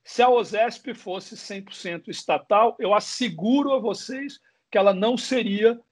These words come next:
uma das vinte melhores orquestras, eh, do mundo. Basta você ver as demais orquestras brasileiras que são estatais, onde elas estão nesse ranking, né?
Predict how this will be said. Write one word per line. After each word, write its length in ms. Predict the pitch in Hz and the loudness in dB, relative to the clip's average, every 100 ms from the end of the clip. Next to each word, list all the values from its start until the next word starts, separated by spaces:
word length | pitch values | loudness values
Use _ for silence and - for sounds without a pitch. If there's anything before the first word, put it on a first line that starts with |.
| _ - | _ -14
uma 220 | 208 196 | -8 -4
das 200 | 202 156 | -2 -4
vinte 320 | 143 190 196 | -6 -8 -6
melhores 440 | 202 196 175 175 185 | -2 4 4 4 2
orquestras, 720 | 180 233 226 156 202 175 - - - _ - | 0 0 -2 -2 -2 -4 -6 -20 -20 _ -4
eh, 160 | 147 143 | 0 2
do 140 | 220 | 2
mundo. 320 | 240 190 135 | 2 0 2
Basta 280 | 160 156 202 | 4 4 4
você 320 | 180 175 214 | 0 4 4
ver 320 | 175 202 202 - - | 6 2 2 -6 -4
as 180 | 175 165 | -2 4
demais 440 | 240 196 202 202 | 4 6 2 2
orquestras 640 | 220 - 233 180 - 180 | -4 -2 2 2 0 -12
brasileiras 640 | 165 175 175 165 160 160 - | -6 -6 -6 -6 -6 -6 -10
que 120 | - | -14
são 240 | - 160 | -10 -8
estatais, 760 | 160 - 226 - 196 208 - - _ _ _ - | -6 -2 -2 4 4 4 0 -12 _ _ _ -8
onde 280 | 190 196 | -6 -2
elas 240 | 214 220 190 | -2 -2 -6
estão 340 | 214 - 180 | -8 -4 -4
nesse 280 | 185 170 254 | -4 -8 -6
ranking, 420 | 196 160 127 147 | -4 -4 -8 -14
né? 120 | 139 | -14